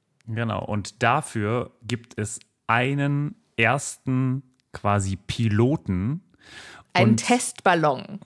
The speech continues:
Speaker 1: Genau, und den machen wir in Berlin. Und wenn wir die Hütte voll bekommen, dann werden wir weitere Events danach direkt anteasern und, äh, werden sie wahrscheinlich auch außerhalb von Berlin,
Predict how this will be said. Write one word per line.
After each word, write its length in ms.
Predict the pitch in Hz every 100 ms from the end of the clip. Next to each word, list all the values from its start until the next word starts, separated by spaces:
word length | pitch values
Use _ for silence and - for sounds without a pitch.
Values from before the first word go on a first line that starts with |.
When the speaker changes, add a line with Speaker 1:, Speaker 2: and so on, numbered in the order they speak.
| 110
Speaker 1:
Genau, 360 | 107 101 92
und 420 | 87 101 90 - 120
den 560 | 131 117 131 147 160 - _ -
machen 500 | 98 120 135 110 95
wir 380 | 107 104 101 -
in 180 | 104 101
Berlin. 520 | 98 87 87 - - - _ _ _
Und 140 | 120 107
wenn 140 | 147
wir 80 | 139
die 100 | 123
Hütte 180 | 196 196
voll 220 | - 160
bekommen, 520 | 113 104 98 117 160 - _ _
dann 420 | 123 165 175 -
werden 300 | 113 117 127
wir 280 | 113 113 110
weitere 500 | - 90 123 151 117
Events 560 | 101 92 95 95 101 -
danach 400 | 104 98 107 120
direkt 460 | - 98 107 - -
anteasern 720 | 104 - 87 85 85 110 -
und, 420 | 92 95 101 -
äh, 340 | - 95 98
werden 240 | 98 98 101
sie 440 | 95 98 95 95 - -
wahrscheinlich 520 | 107 - 113 113 -
auch 180 | - -
außerhalb 440 | 156 - 147 -
von 120 | 147
Berlin, 400 | 127 127 123 120